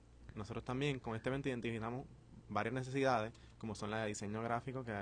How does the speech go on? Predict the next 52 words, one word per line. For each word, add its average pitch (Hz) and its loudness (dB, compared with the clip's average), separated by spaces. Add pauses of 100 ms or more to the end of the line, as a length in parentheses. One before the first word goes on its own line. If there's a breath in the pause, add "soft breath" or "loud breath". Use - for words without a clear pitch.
(140)
Jonathan 101 0
va 113 -2
a 113 -4
estar 120 -4
trabajando 117 0
directamente 117 -2
con 131 2
eso, 127 -2 (360 soft breath)
y 104 0
yo 127 4
personalmente 117 -2
también 104 0
voy 107 0
a 107 2 (240)
hacer 110 -4
un 117 0
área 135 4
de 117 4
diseño 113 0
gráfico 127 4 (320 soft breath)
en 113 6
la 110 8
cual 107 6
podemos 107 10
trabajar 139 4
y 113 2
ayudar 113 6
a 113 6
todo 107 4
el 107 2
recinto. 95 -2 (580 soft breath)
Eh, 104 -4
nuestro 113 2
propósito 123 4
es 147 2
seguir 117 6
identificando 139 4
oportunidades 143 4
de, 135 4 (600 soft breath)
de 123 4
trabajo 139 10
para 113 6
nosotros 113 0
colaborar 131 4
con 143 2
ellos 135 4
o 135 8
encontrar 110 0
gente 131 0
que 110 0
pueda 117 4
ayudarlo. 98 4